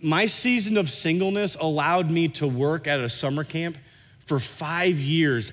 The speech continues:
after I graduated college. Like, I was a kid for a long time, and I got to do what I loved 'cause I was untethered. I finished college, I was like, "You know what, I'll be done." That's a college thing to do, but I was really sad 'cause I loved it.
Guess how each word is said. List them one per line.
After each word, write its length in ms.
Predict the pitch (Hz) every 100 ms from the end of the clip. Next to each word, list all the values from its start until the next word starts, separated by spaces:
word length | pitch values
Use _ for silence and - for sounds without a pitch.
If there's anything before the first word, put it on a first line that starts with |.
| -
after 560 | 143 151 156 - 156 127
I 100 | 123
graduated 580 | 131 123 120 123 110 92
college. 420 | 110 101 85 120
Like, 100 | 127
I 60 |
was 120 | 180 151
a 40 |
kid 340 | - - 160 120
for 140 | 135
a 60 | 127
long 280 | 131 135
time, 180 | 117 143
and 100 | 123
I 60 | 151
got 180 | 160 123
to 40 |
do 200 | 120 147
what 80 | 143
I 80 | 120
loved 440 | 120 139 117 101 - -
'cause 100 | 139
I 120 | 151
was 140 | 147
untethered. 600 | - 143 131 135 120 85 - _ _ _ _ _ _ _ _ _ _ _ _ _ - - _ _ _
I 120 | 135 143
finished 360 | 185 175 147
college, 460 | - 175 170 190 170
I 60 |
was 80 | 165
like, 100 | 160
"You 60 | 160
know 100 | 180
what, 100 | 165
I'll 120 | 170
be 120 | 175
done." 500 | 147 156 156 156 143 131
That's 220 | 156 151
a 40 |
college 420 | - 160 160 160
thing 180 | - 151
to 100 | 139
do, 280 | 131 139 147
but 100 | 139
I 140 | 139 135
was 160 | 123
really 160 | 147 131
sad 320 | - 139 156
'cause 80 | 127
I 40 |
loved 320 | 110 123 151
it. 140 | 180